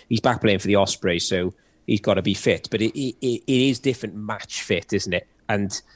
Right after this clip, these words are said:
could it be sen-, more sensible for Anscombe? I know we've got problems, but, but does it, does it ma-, you know, is it, does it matter really? Is it, is it better to have him, you know,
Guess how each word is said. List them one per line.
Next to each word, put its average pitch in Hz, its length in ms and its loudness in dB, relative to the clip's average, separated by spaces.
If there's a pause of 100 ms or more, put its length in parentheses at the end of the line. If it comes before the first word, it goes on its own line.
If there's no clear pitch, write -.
(260)
could 131 200 4
it 123 160 4
be 113 240 4
sen-, 110 380 2
more 113 220 0
sensible 101 460 -2
for 104 240 0
Anscombe? 95 600 -4 (280)
I 98 120 2
know 120 260 8
we've 107 180 6
got - 220 0
problems, 95 800 -2 (220)
but, - 260 -2
but - 200 2
does 120 220 6
it, - 260 0
does 120 200 4
it 104 120 2
ma-, 110 280 0
you 117 80 -4
know, 95 120 -6
is 107 220 0
it, - 240 -2 (840)
does 123 180 4
it 117 80 2
matter 135 320 2
really? 95 320 0
Is 107 80 -2
it, 110 80 0
is 117 100 0
it 127 140 0
better 110 340 0
to 110 140 -4
have 104 180 -2
him, 104 380 -6 (680)
you 117 80 -8
know, 95 140 -6